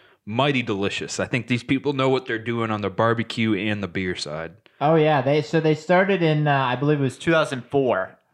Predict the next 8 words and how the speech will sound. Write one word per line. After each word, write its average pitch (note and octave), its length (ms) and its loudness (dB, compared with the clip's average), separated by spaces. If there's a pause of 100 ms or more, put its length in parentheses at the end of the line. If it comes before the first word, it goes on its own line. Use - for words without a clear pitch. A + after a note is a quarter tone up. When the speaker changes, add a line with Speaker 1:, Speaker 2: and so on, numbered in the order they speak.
Speaker 1:
Mm-hmm. A#2 180 -8
Speaker 2:
as B2 480 0 (140)
a, A2+ 580 -2 (600)
uh, F#2+ 380 -6 (180)
you G#2 140 -10
know, G2 200 -14
as A2 220 -6
a A2 260 -8